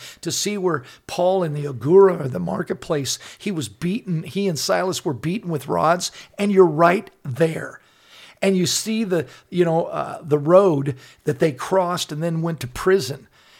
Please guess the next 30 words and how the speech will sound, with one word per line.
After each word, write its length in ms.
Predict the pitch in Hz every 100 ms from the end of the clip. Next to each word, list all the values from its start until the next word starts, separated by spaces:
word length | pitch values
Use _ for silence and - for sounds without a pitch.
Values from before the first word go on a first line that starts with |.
| _ -
And, 220 | 175 170
and, 280 | 170 165 165 -
and, 260 | 156 156 - _
and 140 | - 170
all 120 | 202
of 120 | 208
a 20 |
sudden 300 | - 208 185
you're 140 | 165 151
going, 320 | 156 139 123 - _ _
"Oh 240 | 381 370 277
my 240 | 123 120
goodness, 400 | 120 - 202 -
these 220 | 175 127
things 260 | - 233 180
I've 180 | 170 -
only 440 | - 208 254 254 233
read 420 | 165 185 220 226
about 480 | 160 127 117 - - - _ _ _ _
are 220 | 165 160 -
actual." 580 | 143 127 - - 123 - _ _ _
And, 320 | 160 147 139 143
uh, 180 | 165 175
and 120 | 143
so 220 | - 175
it 100 | -
really 300 | 147 160 143
blows 340 | 123 - 123 -
people 300 | - - 135
away. 280 | - 139